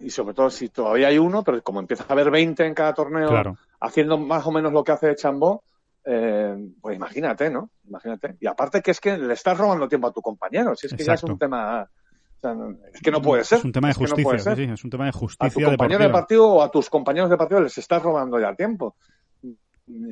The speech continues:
Speaker 1: Si luego te van a poner el reloj y demás, ¿no? Eh, y no puede ser, y no puede ser. Y sobre todo que tiene que haber un reglamento. Es como, no sé, es como, pues, mm.
Speaker 2: Sí, el,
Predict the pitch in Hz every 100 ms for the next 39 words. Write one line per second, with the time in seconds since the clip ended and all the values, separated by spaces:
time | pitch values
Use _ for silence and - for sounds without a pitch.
0 | - - 123 147 147 139 131 131 139 139
1 | 131 127 151 185 185 156 127 117 98 -
2 | 175 - _ _ - 123 120 117 113 107
3 | _ _ 135 117 - 131 143 110 92 -
4 | 123 185 _ _ - 101 - - - 123
5 | 117 226 - - 135 190 190 131 107 92
6 | 180 254 - 92 - - 165 160 147 127
7 | _ _ _ _ _ 131 - 196 285 -
8 | 240 - 143 139 127 - _ _ - -
9 | 123 110 - _ _ _ _ _ _ _
10 | _ _ 240 240 233 220 226 226 226 -
11 | _ 190 165